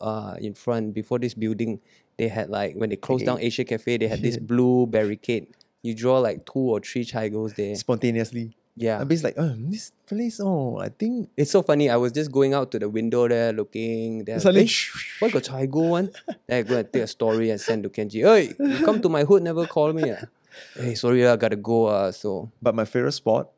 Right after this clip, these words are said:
Speaker 1: Hmm.
Speaker 2: is the, uh, opposite McDonald's.
Speaker 1: Yeah, yeah.
Speaker 2: Whereby people turn
Speaker 1: Yeah,
Speaker 2: out.
Speaker 1: the, the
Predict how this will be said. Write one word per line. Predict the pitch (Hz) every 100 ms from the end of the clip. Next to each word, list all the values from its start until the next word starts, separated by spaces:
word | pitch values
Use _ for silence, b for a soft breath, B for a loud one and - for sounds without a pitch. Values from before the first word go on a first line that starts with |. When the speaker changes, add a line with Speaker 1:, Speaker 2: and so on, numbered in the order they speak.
| _ -
Speaker 1:
Hmm. | 127 113 107 _ -
Speaker 2:
is | 107 98 - -
the, | 98 98 101 _ _ -
uh, | 101 90 -
opposite | - 104 - - - -
McDonald's. | - 101 98 104 101 104 - _ _ _ 123
Speaker 1:
Yeah, | 120 -
yeah. | 127 113
Speaker 2:
Whereby | 117 113
people | 113 110 113 107
turn | - 107 107 107 120
Speaker 1:
Yeah, | 131
Speaker 2:
out. | 110 120
Speaker 1:
the, | 113
the | 123